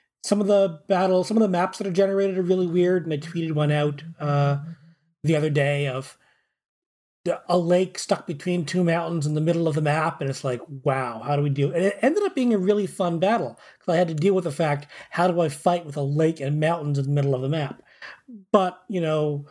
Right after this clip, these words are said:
uh, when one of the Matrix guys saw that, he said,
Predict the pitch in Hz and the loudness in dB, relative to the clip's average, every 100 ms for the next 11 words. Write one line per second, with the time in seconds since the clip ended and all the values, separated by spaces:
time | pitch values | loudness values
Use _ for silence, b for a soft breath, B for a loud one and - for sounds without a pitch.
0 | B B - 156 151 156 165 175 170 160 | B B -4 0 0 0 2 2 0 0
1 | 160 151 147 - 156 143 143 160 139 143 | 0 -2 -6 -4 0 0 0 0 0 0
2 | 139 143 143 151 | -2 -2 -4 -6